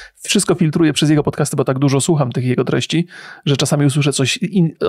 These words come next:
z innego źródła, interpretuję, że to od niego. Więc tam w Japonii trochę jest, tak się patrzy tak krzywo na tego Palworlda.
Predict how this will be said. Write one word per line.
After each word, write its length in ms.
z 140
innego 320
źródła, 540
interpretuję, 600
że 100
to 120
od 120
niego. 240
Więc 320
tam 140
w 20
Japonii 380
trochę 320
jest, 200
tak 140
się 120
patrzy 340
tak 300
krzywo 400
na 120
tego 260
Palworlda. 600